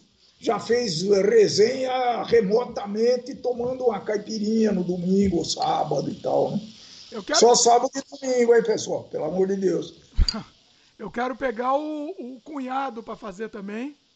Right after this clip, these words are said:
Speaker 2: Logo, logo vai
Speaker 1: Ah.
Speaker 2: participar.
Speaker 1: Se pegar ele tomando cerveja, é, ele não bebe muito, mas quando ele toma
Speaker 2: Quando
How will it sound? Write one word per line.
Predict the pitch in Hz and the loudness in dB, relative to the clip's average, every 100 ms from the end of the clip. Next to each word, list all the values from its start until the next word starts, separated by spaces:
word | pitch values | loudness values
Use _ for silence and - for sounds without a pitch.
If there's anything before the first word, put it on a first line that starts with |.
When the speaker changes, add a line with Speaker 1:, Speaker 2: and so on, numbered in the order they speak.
| _ _ _ _ _ - | _ _ _ _ _ -14
Speaker 2:
Logo, | 208 233 | -10 -4
logo | 240 | 0
vai | 202 214 202 | 2 2 0
Speaker 1:
Ah. | 180 | -2
Speaker 2:
participar. | - 214 - 214 262 _ _ _ _ _ - _ _ _ - - | -6 -16 -12 -10 -12 _ _ _ _ _ -20 _ _ _ -20 -16
Speaker 1:
Se | - 185 180 | -2 -2 2
pegar | 208 180 214 202 226 | 0 0 -2 0 4
ele | 220 214 170 - | 6 4 2 -2
tomando | 202 208 214 | -4 -4 -6
cerveja, | - 202 170 156 196 220 233 | -4 -2 -2 2 2 4 2
é, | 277 247 240 247 226 214 - - - - | -2 -2 0 0 0 -2 -4 -8 -10 -6
ele | 170 233 | -4 2
não | 254 269 | 2 6
bebe | 262 277 277 294 | 4 4 2 -2
muito, | 294 233 196 185 | 0 0 0 -4
mas | 170 165 | -8 -10
quando | - 202 208 185 - - - - | -8 -4 -2 -2 -6 -18 -18 -6
ele | 156 190 | 0 0
toma | - 185 233 | 2 0 0
Speaker 2:
Quando | 240 | -2